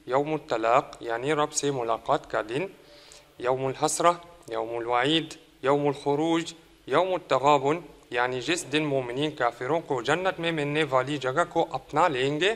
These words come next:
یوم الجمع، یوم التناد یعنی ایک دوسرے کو مدد کے لیے پکارنے کا دن، یوم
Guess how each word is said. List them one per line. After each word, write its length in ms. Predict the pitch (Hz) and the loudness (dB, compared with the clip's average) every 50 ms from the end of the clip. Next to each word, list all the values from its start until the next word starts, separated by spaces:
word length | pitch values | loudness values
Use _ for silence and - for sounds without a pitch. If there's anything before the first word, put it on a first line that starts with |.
| 220 - - - - - - - - - - - - - - - | -2 -8 -20 -20 -20 -20 -20 -18 -18 -18 -20 -20 -20 -10 -2 2
یوم 260 | 143 180 196 196 202 | 2 4 4 2 -2
الجمع، 340 | 190 139 123 147 165 180 185 - - - - - - - _ - | -4 0 2 2 2 2 0 -6 -12 -20 -20 -20 -20 -20 _ -2
یوم 240 | 127 143 156 143 139 | 2 2 2 2 0
التناد 500 | 127 - - 127 117 117 120 123 131 151 160 160 - - - - | -6 -6 -4 -4 -4 -2 0 2 0 0 0 -2 -14 -18 -12 -6
یعنی 280 | 120 123 117 117 123 - | -2 -2 -2 -2 -2 -2
ایک 280 | - 143 156 151 151 139 | 0 2 2 2 0 -2
دوسرے 300 | 139 135 - 135 139 - | -6 -4 -4 -2 -2 -2
کو 200 | - - 139 127 | 0 0 0 0
مدد 360 | 123 131 143 170 180 175 - | 2 0 0 0 -2 -2 -2
کے 100 | - 139 | -6 -4
لیے 240 | 135 127 127 139 147 | -4 -4 -4 -4 -4
پکارنے 580 | 143 143 139 139 - 139 127 120 120 127 156 156 | 0 0 -2 0 0 -2 -2 -2 -2 -4 -4 -2
کا 160 | - 131 120 113 | -2 -2 -2 -2
دن، 140 | 120 139 165 175 - - - - - - - - - _ - | -2 -4 -4 -6 -8 -16 -20 -20 -20 -20 -20 -20 -20 _ -2
یوم 240 | 120 135 160 185 | 2 2 2 2